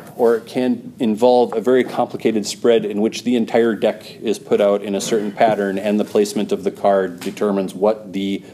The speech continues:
meaning of the card is in relation to the placement of the other cards of the deck.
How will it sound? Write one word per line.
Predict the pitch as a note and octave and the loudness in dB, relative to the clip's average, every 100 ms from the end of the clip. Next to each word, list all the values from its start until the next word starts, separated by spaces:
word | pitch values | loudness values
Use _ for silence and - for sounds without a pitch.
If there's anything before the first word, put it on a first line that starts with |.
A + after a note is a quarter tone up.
| - | -10
meaning | - - A2+ G#3 G3 G3 | -2 0 2 2 2 -2
of | G2+ G#2+ G2+ | 0 0 0
the | F2+ | -4
card | - G#2+ F#2+ F#2 | 0 2 2 -2
is | G2+ F2+ | -2 -2
in | F2+ B2 | 0 0
relation | G#2+ G2 A2 - G2 | 2 2 0 -2 -6
to | B2 | -6
the | G2+ | -4
placement | - B2 - G#2 | 0 0 0 -2
of | - B2 | 0 0
the | A2+ - | 0 0
other | D3+ - | 2 0
cards | - C3+ A2 - - - - - - - - - | 2 4 4 -2 -14 -20 -20 -20 -20 -20 -4 0
of | G#2 | 0
the | - | -2
deck. | F2+ F2+ | -8 -8